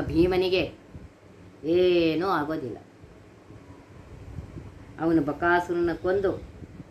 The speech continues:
ಈ ಊರಿನ ಜನರನ್ನ ದುಃಖದಿಂದ ಪಾರು ಮಾಡ್ತಾನೆ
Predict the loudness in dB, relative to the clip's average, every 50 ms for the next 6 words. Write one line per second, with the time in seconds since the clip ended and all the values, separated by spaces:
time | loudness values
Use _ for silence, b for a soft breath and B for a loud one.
0 | -2 2 2 2 4 4 2 2 2 2 0 0 -2 -2 0 0 2 2 0 0
1 | 0 0 0 0 -2 -2 -6 -12 -20 -20 -20 -18 -18 -18 -18 -18 -20 -20 -20 -16
2 | -4 -2 -2 -2 -2 -2 -2 0 2 2 2 2 0 0 0 0 -2 -2 -2 -2
3 | -4 -4 -6 -10 -12 -16